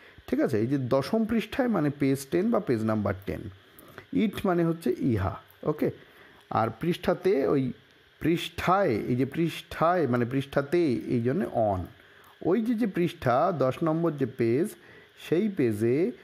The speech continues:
কোনো একটা বিশেষ ব্যাপার আছে, সেটা খুঁজে পাওয়া যাবে। এই ক্ষেত্রে কিন্তু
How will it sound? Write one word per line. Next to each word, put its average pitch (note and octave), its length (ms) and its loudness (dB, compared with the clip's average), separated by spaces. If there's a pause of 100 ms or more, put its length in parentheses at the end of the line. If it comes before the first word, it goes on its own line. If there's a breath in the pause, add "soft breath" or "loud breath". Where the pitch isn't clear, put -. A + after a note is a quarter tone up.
(280 loud breath)
কোনো C#3+ 200 0
একটা D3+ 220 0
বিশেষ A#2+ 380 0
ব্যাপার A#2+ 320 0
আছে, C#3 220 0
সেটা C#3+ 280 -2
খুঁজে C3+ 280 0
পাওয়া A#2 240 2
যাবে। A2 280 2
এই E3 120 2
ক্ষেত্রে A#2+ 360 -2
কিন্তু A#2+ 380 -2